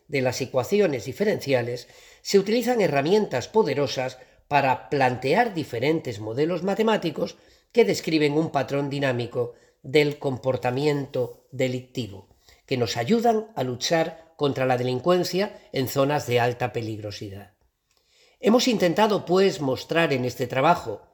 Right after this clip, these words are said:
dice su autor, José de Jesús Ángel, una pequeña pero significativa lista de aplicaciones de las matemáticas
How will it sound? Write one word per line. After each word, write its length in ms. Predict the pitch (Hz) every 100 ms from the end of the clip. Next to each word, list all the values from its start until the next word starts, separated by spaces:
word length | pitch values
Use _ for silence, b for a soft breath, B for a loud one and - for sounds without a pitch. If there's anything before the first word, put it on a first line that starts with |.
| _ -
dice 280 | 185 190
su 160 | 208 151
autor, 520 | 123 123 165 127 - B B B
José 400 | - 127 180 151
de 80 |
Jesús 400 | 110 117 160 143
Ángel, 440 | 165 139 - 110 107 b b b b b _
una 320 | 247 262 233 233
pequeña 500 | 143 240 247 208 175
pero 160 | 139
significativa 800 | - 135 127 117 131 135 220 202
lista 380 | 208 226 - 135
de 100 | 131
aplicaciones 840 | 127 135 120 120 147 143 131 131 - b b
de 140 | 135 139
las 220 | 131 120
matemáticas 800 | 123 127 175 233 240 220 214